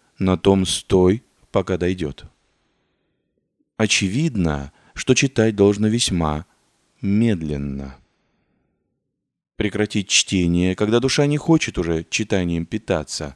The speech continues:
Сыта, значит. Если, впрочем, поразит душу какое место, стой на нём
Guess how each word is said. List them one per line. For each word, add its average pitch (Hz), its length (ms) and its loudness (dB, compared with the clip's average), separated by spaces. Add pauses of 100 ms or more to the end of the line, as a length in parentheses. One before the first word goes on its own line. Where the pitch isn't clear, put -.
(580)
Сыта, 127 580 -2
значит. 76 580 -10 (640)
Если, 98 240 -4
впрочем, 107 580 0 (400)
поразит 85 400 -2
душу 92 320 -4
какое 85 380 -4
место, 113 480 -2
стой 131 460 0
на 131 140 -2
нём 127 280 -2